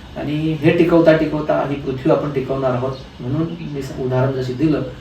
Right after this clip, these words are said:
की पॅरिसची जी काही वर्ल्ड समिट झाली, त्यांनी तेच सांगितलं की आदिवासी समूहासारखी जीवनशैली जर आपण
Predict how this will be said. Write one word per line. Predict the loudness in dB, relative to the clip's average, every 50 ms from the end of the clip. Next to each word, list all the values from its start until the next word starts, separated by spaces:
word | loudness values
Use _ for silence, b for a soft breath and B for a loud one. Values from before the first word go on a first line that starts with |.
| -18 -16 -10
की | -8
पॅरिसची | -4 0 2 2 2 2 0 -2 -4 -6
जी | -6 -6 -6
काही | -4 -2 -2 0 0 0 2 4 4
वर्ल्ड | 4 4 2
समिट | 2 -2 -2 -2 -2 -2
झाली, | -2 -2 -4 -4 -4
त्यांनी | -4 -4 -4 -4 -4
तेच | -2 -2 -2 -2 -2
सांगितलं | -6 -6 -6 -6 -6
की | -6 -6 -6 -6 -6 -6
आदिवासी | -6 -4 -2 -2 -2 -2 -2 -2 -4
समूहासारखी | -4 -4 -4 -4 -2 -2 -2 -2 -2 -4 -4 -4 -2 -2 -2
जीवनशैली | -2 -2 -4 -4 -4 -6 -6 -6 -6 -4
जर | -2 0 0
आपण | 0 -2 -2 -4